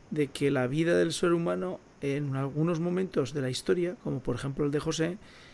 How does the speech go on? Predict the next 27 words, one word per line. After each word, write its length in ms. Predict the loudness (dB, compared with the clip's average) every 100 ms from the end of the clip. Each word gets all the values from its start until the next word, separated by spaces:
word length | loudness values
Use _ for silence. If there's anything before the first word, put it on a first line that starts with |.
| -18 -8
había 260 | -2 2
un 80 | 4
acontecimiento 960 | 4 2 2 0 0 0 0 0 0 0 -10 -20 -20 -18 -6
relevante, 840 | 0 4 6 4 2 -2 -4 -4 -14 -20 -20 -20 -6
pues, 320 | -2 0 -2 -2
eh, 280 | 0 0 0
cada 480 | -2 0 0 -2 0
quince 320 | 0 0 0
días 440 | 2 2 0 -12 -8 -8
o 120 | -4
cada 220 | -2 2
dos 180 | 2 2
meses, 540 | 0 -2 -4 -10 -14 -20 -20 -20 -20 -20 -6
y 80 | -4
que 100 | -2
el 80 | 2
resto 440 | 2 4 0 -2 -10 -20 -10
de 220 | -4 -2
su 160 | 0 0
vida 380 | 2 0 -2 -6
era 360 | -2 0 0 -4 -16 -20 -4
una 200 | 0 0
vida 280 | 0 0 -2
sin 340 | -4 2 2 2
acontecimientos. 840 | 0 -2 -2 -6 -8 -8 -12 -20 -10
Me 80 | -6
explico. 380 | -4 -4 -6